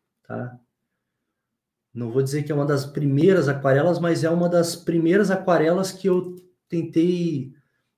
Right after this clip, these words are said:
trabalhar caricatura, uma composição. Enfim, eu gosto bastante desse cara aqui. Tá? E a outra fine art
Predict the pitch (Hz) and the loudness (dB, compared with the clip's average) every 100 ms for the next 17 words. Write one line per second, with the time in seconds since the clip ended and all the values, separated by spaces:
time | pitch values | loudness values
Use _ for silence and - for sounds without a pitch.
0 | _ - 143 147 139 143 151 151 147 147 | _ -4 0 2 4 2 2 -2 -2 -2
1 | 131 - 123 165 170 151 127 117 113 107 | -4 -6 -6 -2 0 2 0 -2 -4 -8
2 | 104 - _ _ - 120 - 131 143 135 | -12 -20 _ _ -12 -10 -6 -4 -2 -4
3 | 120 - - 127 156 156 139 120 113 _ | -4 -8 -6 -4 -2 -2 -4 -4 -8 _
4 | _ _ _ _ _ - 147 147 143 120 | _ _ _ _ _ -14 -12 -8 -4 -4
5 | 123 131 - 135 131 - 135 135 131 - | -4 -6 -6 -6 -6 -6 -6 -6 -10 -12
6 | - 117 110 - 123 113 _ _ _ _ | -8 -6 -6 -10 -14 -16 _ _ _ _
7 | _ _ _ _ _ _ _ - _ _ | _ _ _ _ _ _ _ -20 _ _
8 | _ _ _ _ _ _ _ _ _ _ | _ _ _ _ _ _ _ _ _ _
9 | _ _ _ _ 135 151 156 - _ _ | _ _ _ _ -6 -6 -8 -18 _ _
10 | _ _ - 175 165 180 220 - 139 - | _ _ -4 0 2 2 0 -2 -8 -6
11 | 147 147 170 - - | -4 -4 -4 -6 -16